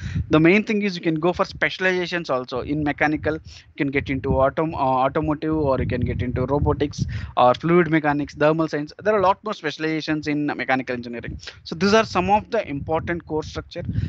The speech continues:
which is machine design, dynamics and, uh, of me-, uh, of mechanism and machines, fluid me-,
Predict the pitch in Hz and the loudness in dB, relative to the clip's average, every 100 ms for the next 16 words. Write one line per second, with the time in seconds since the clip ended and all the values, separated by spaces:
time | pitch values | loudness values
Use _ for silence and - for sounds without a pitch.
0 | - - - 196 151 143 143 180 180 170 | -2 -2 2 0 2 2 2 2 2 2
1 | 156 165 190 - _ _ - - - 131 | 0 0 -2 -8 _ _ -18 -12 0 2
2 | 143 170 175 - 170 156 - 135 135 - | 4 2 -2 -6 -8 -8 -8 -6 -6 -8
3 | _ _ - - _ _ _ 147 - 147 | _ _ -20 -20 _ _ _ -4 -2 -4
4 | 139 135 131 131 127 143 - 147 139 156 | -6 -2 0 0 0 -2 -2 -6 -2 -2
5 | 156 156 151 147 143 156 160 - 151 165 | 0 -2 0 -2 -4 -6 -8 -6 2 2
6 | 160 | 4